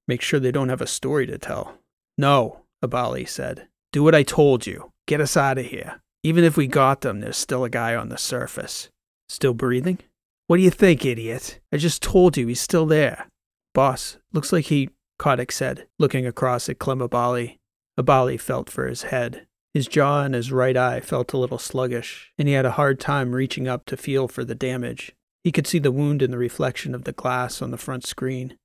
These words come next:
He reached up and felt for it with his left hand, a large, still closing gash on the left side of his forehead. He'd need to reconstitute from his last baseline. "Who the hell were those guys?" Kotick asked. "Maybe trouble," Abali said.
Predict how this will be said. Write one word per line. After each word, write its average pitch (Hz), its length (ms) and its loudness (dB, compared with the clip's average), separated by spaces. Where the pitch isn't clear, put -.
He 139 80 -2
reached 143 320 0
up - 180 -2
and 127 140 -6
felt - 300 -2
for - 240 -6
it 117 100 -8
with 131 120 -8
his 127 140 -6
left 139 260 -4
hand, 123 420 -6
a 123 60 0
large, 131 400 0
still 135 260 -2
closing 123 520 -4
gash 120 460 -2
on 120 80 -8
the 123 100 -8
left 123 180 -6
side 127 240 -4
of 117 80 -10
his 120 140 -10
forehead. - 580 -8
He'd 143 140 -2
need 143 180 0
to 123 80 -6
reconstitute 123 840 -8
from 123 160 -10
his 113 160 -10
last 120 320 -6
baseline. - 560 -8
"Who 185 80 6
the 175 100 4
hell 175 180 4
were 147 200 2
those 127 260 0
guys?" - 640 -8
Kotick 127 400 -6
asked. - 460 -10
"Maybe 131 280 0
trouble," - 580 -6
Abali 120 380 -4
said. - 400 -8